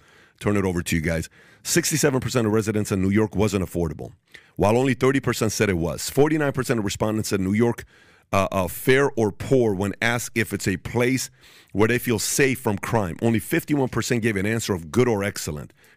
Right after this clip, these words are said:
Crime surged during the pandemic. Sixty percent of New York is not a good place to retire, while thirty-eight percent said it was. Fifty-seven percent said the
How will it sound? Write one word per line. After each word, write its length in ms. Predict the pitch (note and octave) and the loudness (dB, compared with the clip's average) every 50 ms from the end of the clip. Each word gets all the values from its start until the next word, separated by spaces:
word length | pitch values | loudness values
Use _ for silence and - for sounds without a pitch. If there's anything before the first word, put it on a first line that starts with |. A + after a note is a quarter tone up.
| - | -14
Crime 300 | - - A#2+ B2 C3+ C3 | -4 -2 0 0 0 0
surged 320 | - - C3 B2 B2+ G2 A2+ | -2 0 0 0 0 0 -2
during 160 | A2+ A2 G#2 | -2 -2 0
the 80 | G2 F2 | -2 -2
pandemic. 420 | - G2 F#2 F2+ F2+ D#2+ C#2+ - | -2 -2 -2 -2 -4 -4 -6 -6
Sixty 260 | - D3+ C#3+ - D#3+ | -6 -6 -2 -2 -2
percent 300 | - C#3 C3+ - C3 B2 | -2 -2 0 0 2 2
of 80 | A2+ G#2+ | 2 0
New 60 | G#2 | 0
York 240 | A2 A2+ A2+ - G#2 | 0 0 -2 -2 -4
is 100 | F2 D2+ | -4 -2
not 140 | A2+ A2+ A2+ | -2 -4 -2
a 40 | |
good 160 | F#2 G#2 G2 - | -2 -4 -4 -2
place 220 | G#2 A2+ G#2+ - | -2 -4 -4 -4
to 80 | - E2+ | -6 -8
retire, 520 | E2 F2 - - F#2+ G#2 F#2+ D2+ B1+ - _ - - _ - | -8 -8 -6 -4 -4 -4 -4 -6 -8 -12 _ -20 -20 _ -2
while 160 | F#2 F#2+ G2 | 0 0 0
thirty-eight 420 | - - A#2+ B2 A#2+ A#2+ A#2 G#2+ - | 0 0 0 0 2 2 0 0 0
percent 300 | - G2+ - G#2 G2+ - | -2 -4 -2 -2 -4 -2
said 160 | - A2 F2+ | -2 -2 -2
it 80 | E2+ D#2+ | 0 -2
was. 220 | E2+ D#2+ D2 - | -4 -4 -6 -4
Fifty-seven 520 | - D3 C#3+ - D3 C3 - C#3 B2+ B2+ | -2 -2 -2 0 -2 0 0 0 0 0
percent 300 | B2+ B2 A2 - B2+ A#2+ | -2 -4 -4 -2 -4 -4
said 180 | - - A2+ G2+ | -2 -4 -4 -2
the 140 | G2+ F#2+ | -2 -6